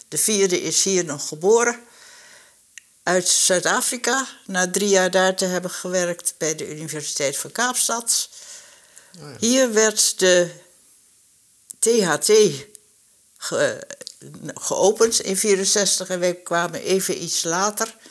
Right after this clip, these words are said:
Speaker 2: Maar eenenzestig werd u toch op-, opgericht, of?
Speaker 1: Vierenzestig zijn wij hier gekomen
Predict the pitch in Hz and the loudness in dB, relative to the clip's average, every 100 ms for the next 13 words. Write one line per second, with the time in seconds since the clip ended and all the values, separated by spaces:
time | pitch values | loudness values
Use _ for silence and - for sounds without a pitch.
0 | - - 143 175 151 151 - 120 120 120 | -16 -10 -4 0 2 0 -2 -4 -6 -10
1 | - - 156 131 127 - - - 156 247 | -12 -12 -12 -12 -10 -10 -10 -4 -2 0
2 | 262 277 262 165 151 - - - 214 - | 0 2 0 0 2 0 0 -2 -4 -4
3 | - - - - - - - - - - | -6 -8 -12 -16 -18 -18 -20 -20 -8 -2
4 | 202 190 185 185 180 175 175 185 170 - | 0 0 0 2 2 2 0 0 0 -2
5 | 160 - 208 262 302 294 | -4 2 4 2 0 -6